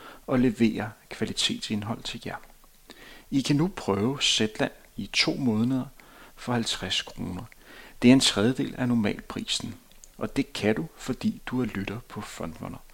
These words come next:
Når du tegner et abonnement, støtter du samtidig Frontrunner med at lave flere udsendelser i fremtiden med hele to hundrede kroner. Der er vedhæftet en link i præsentationen af denne udsendelse.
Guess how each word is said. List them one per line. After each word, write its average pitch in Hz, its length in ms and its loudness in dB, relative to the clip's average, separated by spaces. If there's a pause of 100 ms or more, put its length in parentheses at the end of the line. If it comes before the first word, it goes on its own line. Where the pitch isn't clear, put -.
(360)
Når 131 160 6
du 143 100 -2
tegner 131 500 2
et 135 80 -2
abonnement, 101 480 0 (260)
støtter 110 380 0
du 117 140 -2
samtidig 131 580 -2
Frontrunner 135 520 -2 (460)
med 101 220 4
at 98 120 -2
lave 95 280 0
flere - 320 2
udsendelser - 540 0
i 92 40 -6
fremtiden 120 520 -2 (260)
med 117 140 2
hele 95 440 -6 (220)
to - 380 -6
hundrede 135 320 -6
kroner. 85 360 -8 (680)
Der 104 60 4
er 98 40 4
vedhæftet 127 680 2
en 110 160 -12
link 113 380 0
i 214 260 -8
præsentationen - 920 -6
af 101 140 -8 (120)
denne 90 260 -6 (400)
udsendelse. - 800 -2